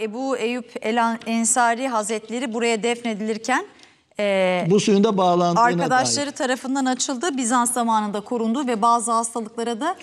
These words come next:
Speaker 2: Şifa
Speaker 1: şifa
Speaker 2: olduğunu
Speaker 1: oldu.
Speaker 2: da dair görüşler var. Ama biliyorsunuz bugün bile hani bazı sular şifadır derler.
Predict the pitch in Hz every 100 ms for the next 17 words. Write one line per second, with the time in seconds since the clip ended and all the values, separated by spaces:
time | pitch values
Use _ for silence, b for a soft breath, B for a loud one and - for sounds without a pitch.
0 | - - 196 - 214 262 262 190 165 240
1 | 233 233 220 180 160 - - _ _ _
2 | _ _ 185 156 190 339 370 339 - 147
3 | 120 117 B B - 175 202 208 233 -
4 | 165 147 185 175 170 160 160 160 165 156
5 | 160 151 139 156 156 151 127 107 240 120